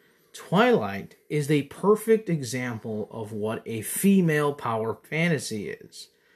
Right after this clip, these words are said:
It is a character that literally doesn't have to try at all, and yet it is the bar of excellence that attracts everyone around them.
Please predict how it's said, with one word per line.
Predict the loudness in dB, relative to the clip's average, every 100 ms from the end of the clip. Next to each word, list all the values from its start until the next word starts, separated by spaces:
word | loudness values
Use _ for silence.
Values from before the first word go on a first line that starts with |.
| _ _ _ _ _ _ 0
It | 4
is | 4
a | 2 -4
character | -2 0 2 2 0 0 0 -4
that | -6 -4 -4
literally | -4 -4 -2 4 6 6 4 2 0
doesn't | 2 4 2
have | 2 4 2 2
to | -2
try | 0 -2 2 6 6 4 0 -4 -6 _ _ _ _ _ 0
at | 2 2 0
all, | 0 2 2 0 -2 -4
and | -4 -2 0
yet | 2 2 0 -2
it | 2 2 0 -2
is | 0 0 0
the | 2 2
bar | 2 -6 -2 2 2 2
of | 0 -2 _ -4
excellence | -2 0 2 2 0 -8 -8 -8 -10 -12 _ _ _ _ _ _ _ _ _ -12
that | -2 0 2 0
attracts | -2 0 2 2 0 -8 -4
everyone | 0 2 2 2 2 0 0
around | -2 0 0 2 0
them. | -4 -10